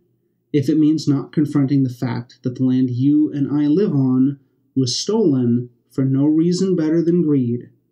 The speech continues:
that this theft deserves justice, and that justice for our country's past injustices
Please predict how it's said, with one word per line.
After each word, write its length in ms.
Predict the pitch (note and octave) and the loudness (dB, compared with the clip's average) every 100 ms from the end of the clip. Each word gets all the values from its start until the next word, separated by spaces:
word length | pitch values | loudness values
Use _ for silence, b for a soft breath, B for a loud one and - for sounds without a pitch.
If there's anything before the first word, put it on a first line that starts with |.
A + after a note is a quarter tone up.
| _ _ _ - | _ _ _ -8
that 140 | C3 | -6
this 200 | B2 B2 | -4 -6
theft 260 | - C#3 C3+ | -2 -4 -2
deserves 420 | C#3+ B2 C#3+ C#3+ | -4 -2 -2 -2
justice, 800 | - G#3+ F3+ - C#3 B2+ - - _ _ _ _ _ _ _ _ | -4 -4 -2 -2 -2 -2 -8 -12 _ _ _ _ _ _ _ _
and 140 | C#3 C#3 | -2 0
that 120 | C3+ | -2
justice 420 | C3+ C#3 - E3 | -4 -4 -2 -4
for 180 | - E3 | -2 -4
our 120 | D#3 | -2
country's 400 | - D#3 D3+ E3 | 0 -2 0 -4
past 440 | - D#3+ D#3+ D#3+ - | -2 -4 -4 -4 0
injustices 1120 | F3+ F3 E3+ F3 F3 C#3 C#3 C3 B2+ B2 | 2 2 0 -2 -2 -4 -2 -2 -2 -6